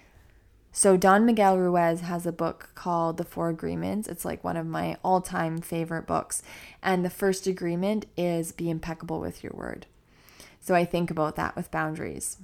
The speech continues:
right? Where are you not being impeccable with your word? Where are you saying yes when you really want to say no? Where are you, um, saying anything where you'd rather say something else? It doesn't have to just be yes and no. So look through your life,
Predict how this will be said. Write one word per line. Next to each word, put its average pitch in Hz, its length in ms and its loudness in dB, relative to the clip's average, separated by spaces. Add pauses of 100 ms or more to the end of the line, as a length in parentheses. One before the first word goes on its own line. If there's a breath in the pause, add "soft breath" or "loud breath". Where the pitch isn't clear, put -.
right? 175 300 0
Where 180 380 6
are - 20 8
you 196 720 6 (220)
not 170 380 8
being 165 220 -2
impeccable 160 440 -6
with 165 180 -6
your 170 120 -6
word? 165 300 -6
Where 175 180 2
are 175 40 4
you 180 160 2
saying 175 400 0
yes 165 320 2
when 170 140 -2
you 165 240 -2
really 175 360 2
want 165 200 0
to 165 80 -4
say 160 260 -4
no? 160 500 0 (520 loud breath)
Where 185 320 6
are 180 40 6
you, 170 440 2 (560 loud breath)
um, 165 380 0
saying 175 300 2
anything 185 800 0
where 208 100 2
you'd 196 220 8
rather 160 260 4
say 165 180 -4
something 165 400 -6
else? - 460 -4
It 185 80 -6
doesn't 180 220 0
have 165 220 -6
to 165 80 -12
just 165 200 -4
be 185 60 -2
yes 170 240 0
and 170 100 -4
no. 160 240 -4
So 180 280 0 (400 loud breath)
look 202 360 6
through 233 260 0
your 208 120 6
life, 190 540 2